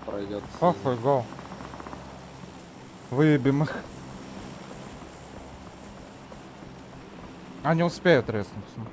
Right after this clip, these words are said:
Speaker 2: Даже захилиться,
Speaker 1: Мгм.
Speaker 2: наверное. На метке также. А, он не резал, я понял.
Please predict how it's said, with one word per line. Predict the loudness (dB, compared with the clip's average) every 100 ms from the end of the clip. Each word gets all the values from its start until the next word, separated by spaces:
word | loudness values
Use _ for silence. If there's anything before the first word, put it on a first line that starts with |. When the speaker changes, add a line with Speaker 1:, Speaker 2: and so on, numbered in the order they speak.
| -12 -14 -12 0
Speaker 2:
Даже | 2 2 2
захилиться, | 0 0 0 -2 -4
Speaker 1:
Мгм. | -4
Speaker 2:
наверное. | -6 -6 -10 -12 -16 -18 -18 -18 -20 -20 -20 -20 -20 -20 -20 -20 -20 -20 -20 -20 -6 0 2 0 0 0 0 0 0 0 0 0 0 -4 -12 -4 0 0 0 -8 -14 -18 -18 -8 0 2 2 2
На | 2
метке | 4 2 -2 -2
также. | 2 2 2 -6 -10 -14 -2 0 0 -2 -10 -16 -18 -20 -20 -20 -20 -20 -20 _ _ -2 0 0 0 0 0 2 2 2 0 -4 -2 0 0 -2 -12 -12 -12 -10 -4
А, | 0 0
он | 0
не | 0
резал, | 2 0 -2 -4
я | -4
понял. | -2 -2 -2